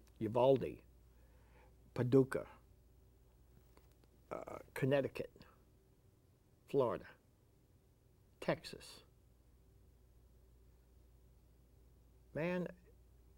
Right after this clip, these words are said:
for those who have never felt losing a child, you have no idea.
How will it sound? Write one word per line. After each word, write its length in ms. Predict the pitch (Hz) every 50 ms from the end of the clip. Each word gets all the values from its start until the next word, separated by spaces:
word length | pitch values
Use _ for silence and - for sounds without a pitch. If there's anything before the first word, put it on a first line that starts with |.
| - - - - - - - - - - - - - - - - - - - - - - -
for 140 | - 160 160
those 240 | 175 185 196 180 -
who 100 | 196 156
have 80 | 139
never 280 | 135 127 151 165 165 131
felt 340 | - - 151 143 143 139 - - - - - -
losing 400 | 117 127 147 147 131 131 127 117
a 60 | 101
child, 540 | - - - 120 98 85 - 80 - - 73 - - - - - - - - - _ _ _ _ _ - _ _ - - - - - - - -
you 160 | 113 117 107
have 220 | 104 110 95 90
no 280 | 98 101 117 120 123 131
idea. 440 | 127 123 120 117 - 90 - -